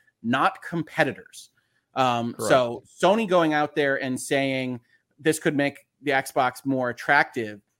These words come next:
Speaker 1: at its baseline level with no other kind of context is not something that the regulatory bodies of the world will generally care about.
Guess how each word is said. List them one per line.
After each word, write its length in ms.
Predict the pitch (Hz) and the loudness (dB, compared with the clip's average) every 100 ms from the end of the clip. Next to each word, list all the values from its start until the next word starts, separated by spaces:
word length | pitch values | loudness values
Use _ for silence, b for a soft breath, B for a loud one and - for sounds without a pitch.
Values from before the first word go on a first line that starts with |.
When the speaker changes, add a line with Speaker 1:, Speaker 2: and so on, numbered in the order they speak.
| _ - | _ 0
Speaker 1:
at 140 | 156 | 0
its 160 | 139 - | 2 -6
baseline 680 | - 156 190 190 185 175 160 | 0 2 2 0 2 2 2
level 340 | 139 107 101 | -2 -6 -12
with 120 | 113 - | -16 -4
no 280 | 165 170 170 | 2 4 4
other 280 | 160 156 151 | 2 0 -2
kind 260 | 160 147 | -4 -4
of 80 | 131 | -6
context 580 | 143 139 143 170 185 - | -6 -6 -2 -2 -2 -8
is 160 | 143 120 | -10 -6
not 280 | 139 147 - | -4 -4 -6
something 420 | 147 135 135 131 | -8 -6 -8 -8
that 120 | 120 | -10
the 100 | 120 | -10
regulatory 560 | 123 127 123 120 123 120 | -10 -8 -8 -8 -10 -6
bodies 380 | 120 120 117 - | -6 -6 -8 -10
of 180 | 117 113 | -12 -10
the 80 | |
world 320 | 117 120 117 113 | -8 -8 -8 -10
will 80 | |
generally 380 | 107 131 131 120 | -6 -4 -4 -8
care 180 | - 123 | -8 -8
about. 240 | 110 82 | -6 -10